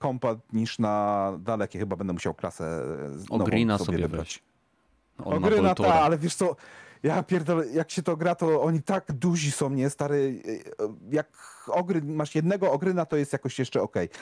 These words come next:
Speaker 1: ale jak masz dwa ogryny przed sobą, no to spoko, to masz dziewięćdziesiąt procent ekranu zajęte przez ogryny, nie? Gra się
Speaker 2: Mhm.
Speaker 1: zajebiście, mi się podoba w sumie ta gra, troszeczkę błędów jest i troszeczkę niedopracowana, ale jak na razie,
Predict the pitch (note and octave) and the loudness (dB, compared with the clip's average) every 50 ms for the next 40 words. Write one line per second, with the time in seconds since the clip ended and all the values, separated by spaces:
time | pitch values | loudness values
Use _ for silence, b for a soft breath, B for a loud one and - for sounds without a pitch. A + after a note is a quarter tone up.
0 | B B - A2+ C#3 C#3+ - D#3 C#3+ B2+ - - F#3 F#3+ D#3+ C#3+ D#3+ F3+ E3 E3+ | B B -2 -2 -2 0 -2 -4 -4 -4 -2 0 2 2 2 0 0 0 0 0
1 | - - - D3+ - - F3 D#3 D3+ C#3+ D3 D#3 - - - - - E3+ - C#3+ | -2 -2 -4 -4 -2 -4 -4 -2 -2 -4 -4 -6 -8 -10 -6 -6 -6 -4 -4 -4
2 | - D3+ C#3 C3 C3 C3 D3 B2+ B2 B2 C#3 C#3+ - C3+ A#2+ - C#3+ D3 - C#3 | -4 -2 -2 -2 -2 0 0 -2 0 -2 -2 -2 -2 -4 -2 -4 -4 -4 -2 -4
3 | C3+ B2 - - - B2+ C3 A#2 - D3+ D3 C3+ B2+ G#2+ G#2 G#2+ G2 F#2+ G2 F2+ | -4 -4 -4 -4 -2 -2 -2 -2 0 0 -2 -2 -2 -2 -2 -2 0 0 -2 -2
4 | G#2 F#2+ - - G#2 F#2+ - - A2+ G#2 G#2 F#2+ G2+ F#2 F2 E2 F2+ G2+ F#2+ B | -2 -4 -2 -4 -6 -6 -2 -4 -2 -2 0 0 0 0 0 0 -2 -2 -2 B
5 | B B B B B B2+ - F#3+ - A#3 G3+ A3+ A#3+ G#3 F#3 E3 D3 - - A#2 | B B B B B 0 0 2 2 2 2 4 4 4 2 0 -2 -2 0 0
6 | A#2 C#3 - F3 - F3 E3+ F3+ C#3 A2+ - - - A#2+ G#2+ - - E2 F2+ A#2 | 0 2 0 -2 -2 -2 -2 0 -2 -2 -4 -4 -6 -6 -4 -4 -4 -4 -2 -2
7 | C#3 D#3 B B B B B B B - - D3 - E3 - - - D#3+ D3 C#3+ | -2 -2 B B B B B B B -16 -6 -2 -2 -2 -2 -2 0 2 4 4
8 | C#3 C3+ C3 B2 A#2+ B2 B2+ D3 D#3+ D3+ D3 D3 C#3 B2+ - - B2+ A#2+ - - | 4 4 4 2 0 0 0 0 0 0 0 0 -2 -2 -2 -2 -2 -2 -2 -4
9 | B2 A2 A#2 - C#3 B2 - - B2 - - - A#2+ A2+ A2 A2 A2 A2 G#2+ G#2+ | -6 -6 -6 -8 -10 -6 -4 -4 -4 -4 -4 -2 -2 0 0 0 0 0 0 -2
10 | A2 A2+ A2+ A2 B2 - - C3+ D3+ - F#3 F3+ G3 G3 F3 E3 D#3 D3+ D3+ D#3 | -2 -4 -4 -4 -4 -2 -2 -4 -2 -2 -2 0 2 0 2 2 2 2 2 4
11 | D#3 D3+ D#3 D3+ - D#3 D#3 C#3+ D3 D3 C#3+ C3+ C#3+ B2+ B2 | 4 4 2 2 2 0 0 2 2 0 2 2 0 0 0